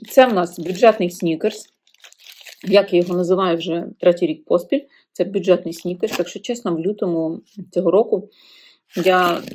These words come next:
сумнівалася в тому, що я саме в цьому місці і в цей час зможу зробити огляд. Але слава Збройним силам України, мені це вдається. Ось, бюджетний снікерс, три штуки.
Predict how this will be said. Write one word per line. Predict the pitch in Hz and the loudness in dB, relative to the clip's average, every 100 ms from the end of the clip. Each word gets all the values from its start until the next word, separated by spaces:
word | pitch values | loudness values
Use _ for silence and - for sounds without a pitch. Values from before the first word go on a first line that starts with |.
| - 190 | -14 -12
сумнівалася | - 208 208 165 160 - | -4 -2 2 0 0 -6
в | - | -6
тому, | 226 269 | -4 -4
що | 262 | -2
я | 170 180 | -4 -4
саме | - 151 | -8 -12
в | - | -12
цьому | - 190 214 | -6 -4 -2
місці | 185 185 220 - - - - - - - - - - - _ _ - - | -2 -4 -4 -8 -14 -12 -18 -18 -20 -20 -20 -20 -20 -20 _ _ -20 -4
і | - | 0
в | 214 | 0
цей | - 170 | 2 0
час | 165 226 262 262 175 | 4 4 4 2 -4
зможу | 160 202 226 | -2 0 2
зробити | 165 165 180 - | 2 2 2 0
огляд. | - 190 190 185 - | 2 2 2 -4 -4
Але | 185 180 254 277 240 - - - - _ _ - - | 0 2 2 0 -4 -10 -16 -18 -20 _ _ -20 -20
слава | - - 190 190 175 170 - | -12 0 2 4 2 2 -2
Збройним | 175 - 190 175 | -6 0 0 0
силам | 175 190 175 | 0 0 0
України, | 156 - 202 277 214 | -2 0 0 0 -2
мені | 170 190 | -2 -4
це | 214 180 196 - | -4 -4 -4 -2
вдається. | 175 196 165 - - - - - _ | 0 2 0 -2 -6 -6 -12 -20 _
Ось, | - 185 175 | 6 6 4
бюджетний | 170 226 240 214 | 2 4 4 0
снікерс, | - 175 170 - | -4 -4 -6 -2
три | 214 262 | -2 -2
штуки. | - - - | -4 -10 -8